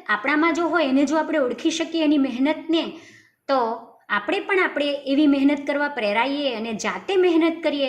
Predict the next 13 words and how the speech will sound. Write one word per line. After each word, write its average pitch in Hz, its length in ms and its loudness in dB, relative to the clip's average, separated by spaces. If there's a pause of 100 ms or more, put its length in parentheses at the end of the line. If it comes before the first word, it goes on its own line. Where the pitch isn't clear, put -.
અને - 380 -8
જે 240 180 -2
રીતે 320 280 -4
ખેડૂ-, 240 520 -6
ખેડૂતના 294 720 -2 (280)
ખેતીના 269 540 -2
લીલાછમ 233 680 -4
પાકને 226 380 -4
જોઈને 247 300 -6
આપણે 233 280 -6
ખુશ 277 280 -4 (180)
થયા, 185 240 -6 (480)
તેમ 226 200 -4